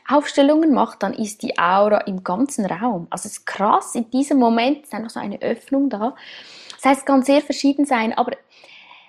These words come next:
es hat schon, also wenn ich sehe, dass die Aura eher klein ist, kann man schon eher darauf schließen, dass es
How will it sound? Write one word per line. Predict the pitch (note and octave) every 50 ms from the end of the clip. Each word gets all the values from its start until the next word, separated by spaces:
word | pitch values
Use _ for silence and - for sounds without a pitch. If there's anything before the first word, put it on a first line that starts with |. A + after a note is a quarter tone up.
| _ _ _
es | - B3+ B3+
hat | D4 C#4+ C#4 C#4 -
schon, | C#4+ D4 D4+ D#4 D#4+ E4+ F4 F4 E4+ - _ _ _ _ _ _ _ _ _ _ _ - _ _
also | B3 B3 C4+
wenn | C#4 C#4
ich | C#4 C4+ C4+ - -
sehe, | - C#4 C#4 C#4+ C#4
dass | C#4 C4+ -
die | - - -
Aura | G#3+ B3 B3+ -
eher | B3+ B3 B3 B3
klein | - - A#3 A3 G#3+ A3+ B3+ C4 C4
ist, | C4 C4+ C4+ - - _ _
kann | - B3 B3
man | B3 B3 B3
schon | - B3+ B3+
eher | B3 A#3+ B3 A#3+
darauf | A#3+ A#3 A3+ A3 A#3 A#3
schließen, | - - - A3+ A3+ - - A3+
dass | G#3+ G#3+ G#3+ - -
es | A3 - - _